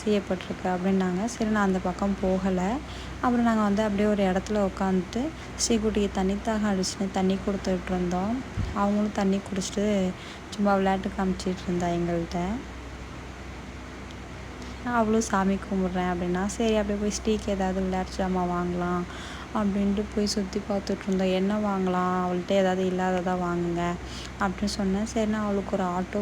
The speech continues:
பொம்மை வாங்கினோம். அதுவே நூத்தி ஐம்பது ரூபா சொன்னாங்க. நாங்க நூறு ரூபான்னு கேட்டு வாங்கினோம். அப்புறம் என் மாமியார் ஒரு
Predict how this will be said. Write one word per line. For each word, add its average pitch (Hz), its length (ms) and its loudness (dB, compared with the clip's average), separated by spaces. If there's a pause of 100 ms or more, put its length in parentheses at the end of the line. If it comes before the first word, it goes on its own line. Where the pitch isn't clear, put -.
பொம்மை 196 220 2
வாங்கினோம். 180 500 0
அதுவே 185 260 2
நூத்தி 208 460 2
ஐம்பது 196 240 2
ரூபா 196 120 2
சொன்னாங்க. 190 460 0 (680)
நாங்க 240 160 2
நூறு 220 300 2
ரூபான்னு 208 260 4
கேட்டு 202 280 -2
வாங்கினோம். 190 380 2
அப்புறம் 214 220 0
என் 202 120 2
மாமியார் 214 440 2
ஒரு 202 240 2